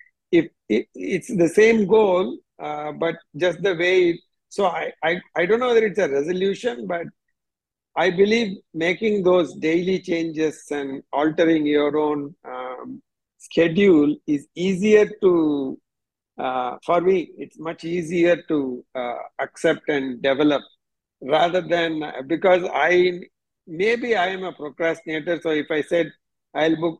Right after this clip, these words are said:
uh, finish one book every month, maybe, like, uh,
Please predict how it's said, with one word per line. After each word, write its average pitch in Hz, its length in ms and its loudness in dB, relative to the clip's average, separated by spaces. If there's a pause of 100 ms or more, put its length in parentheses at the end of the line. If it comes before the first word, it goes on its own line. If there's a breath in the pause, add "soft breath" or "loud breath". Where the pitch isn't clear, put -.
uh, 147 120 -4
finish 180 340 -2
one 165 240 -2
book 160 140 -8
every 160 240 0
month, 160 260 -4
maybe, 160 400 -2
like, 151 300 -2 (140)
uh, 131 280 -6